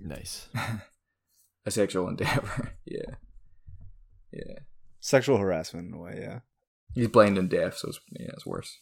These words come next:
Speaker 2: so.
Speaker 3: So do you guys wanna do an outro, or?
Speaker 2: Ben, are you, you're wearing, every item you're clothing is Union Jack themed right now. Is that, is that, is that something?
Speaker 1: Yep.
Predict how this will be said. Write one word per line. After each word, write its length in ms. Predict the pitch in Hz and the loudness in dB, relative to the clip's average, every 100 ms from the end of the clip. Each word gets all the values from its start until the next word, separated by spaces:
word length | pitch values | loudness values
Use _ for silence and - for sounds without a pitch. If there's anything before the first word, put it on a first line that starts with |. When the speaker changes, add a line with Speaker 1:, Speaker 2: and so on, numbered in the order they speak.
| - | -20
Speaker 2:
so. 120 | - - - | -18 -16 -8
Speaker 3:
So 220 | - 113 | 2 2
do 120 | 104 | 4
you 80 | 107 | 4
guys 180 | 98 98 | 4 2
wanna 200 | 95 90 | -2 -4
do 240 | - 98 | -2 -2
an 60 | 90 | 0
outro, 280 | 87 98 131 | -2 -2 0
or? 280 | 123 87 - _ - | 0 -2 -8 _ 4
Speaker 2:
Ben, 300 | 156 139 127 | 6 6 4
are 160 | 135 | 4
you, 680 | 135 139 175 240 254 208 165 - _ | 2 2 0 0 -2 -4 -8 -10 _
you're 680 | 135 131 175 220 202 170 - | -12 -4 -2 0 -2 -2 -4
wearing, 1000 | - 117 120 120 120 113 113 107 101 98 _ _ _ _ _ - | -8 0 4 4 2 0 -4 -6 -6 -6 _ _ _ _ _ 2
every 340 | 123 156 151 | 4 6 4
item 260 | 117 117 110 | 4 2 0
you're 160 | 104 101 | 0 -2
clothing 320 | 110 101 101 | 0 0 0
is 140 | 95 | -4
Union 400 | 101 101 101 101 | -2 -2 -2 -4
Jack 360 | 98 101 - - | -2 -4 -4 -10
themed 280 | - 87 85 | -8 -8 -6
right 180 | 87 90 | -8 -8
now. 240 | 82 80 80 | -8 -8 -8
Is 100 | 95 | 0
that, 220 | 117 - | 0 2
is 60 | 113 | 2
that, 240 | 117 - - | 2 2 -8
is 100 | - | -2
that 140 | 127 127 | -2 0
something? 360 | 139 139 156 - _ _ _ _ _ _ _ - | -2 -4 -8 -10 _ _ _ _ _ _ _ 4
Speaker 1:
Yep. 240 | 107 | 6